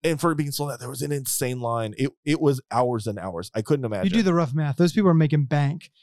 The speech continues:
Speaker 1: Oh
Speaker 2: And
Speaker 1: my
Speaker 2: then Fan
Speaker 1: gosh.
Speaker 2: Expo in the past has had Mark Hamill.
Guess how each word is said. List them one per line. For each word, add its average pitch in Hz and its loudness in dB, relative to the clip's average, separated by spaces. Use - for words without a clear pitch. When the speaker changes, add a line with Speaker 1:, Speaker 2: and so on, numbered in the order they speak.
Speaker 1:
Oh 226 6
Speaker 2:
And 226 4
Speaker 1:
my 254 4
Speaker 2:
then 247 0
Fan 311 2
Speaker 1:
gosh. 294 2
Speaker 2:
Expo 285 0
in 247 2
the 208 0
past 202 0
has 190 4
had 160 4
Mark 175 2
Hamill. 185 4